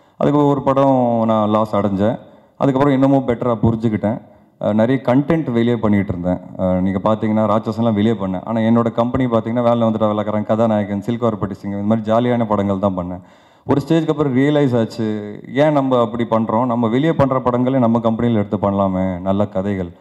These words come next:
அதுக்கப்புறம் இப்போ வர படங்கள் தான் எஃப் ஐ ஆர், மோகன்தாஸ், எல்லாமே வந்து ஒரு கண்டென்ட் ஓரியன்டட் ஸ்கிரிப்ட். ஏன்னா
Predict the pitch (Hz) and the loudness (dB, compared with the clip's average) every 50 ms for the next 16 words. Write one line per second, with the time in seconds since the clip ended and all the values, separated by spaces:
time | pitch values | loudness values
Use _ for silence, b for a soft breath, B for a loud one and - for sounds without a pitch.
0 | b b b b b b 107 110 113 110 120 - 131 127 123 127 120 113 98 113 | b b b b b b 0 0 0 0 0 0 0 0 2 0 -2 -2 -2 0
1 | 107 104 104 104 101 98 107 101 101 101 98 98 95 107 117 123 120 113 107 101 | 2 2 2 2 2 0 0 -2 -2 -4 -4 -4 -2 0 0 0 0 -2 -4 -6
2 | 95 92 90 - 104 104 - - 110 104 101 101 101 101 104 b b b b b | -8 -10 -8 -8 -10 -6 0 0 2 4 4 2 0 -2 -6 b b b b b
3 | b b _ 104 110 107 104 101 98 95 95 95 92 - 113 113 117 123 127 127 | b b _ -2 0 2 2 2 2 2 0 -2 -2 -4 -4 -2 0 2 0 2
4 | 135 135 139 139 131 127 127 135 131 113 107 - 107 117 123 117 143 143 135 127 | 2 2 2 2 2 2 2 2 2 0 0 0 0 0 2 2 2 2 2 2
5 | 117 113 110 107 98 101 92 - - - 107 - - 98 95 117 127 | 0 0 0 -2 -2 -4 -6 -6 -4 -6 -6 -4 -4 -4 0 2 2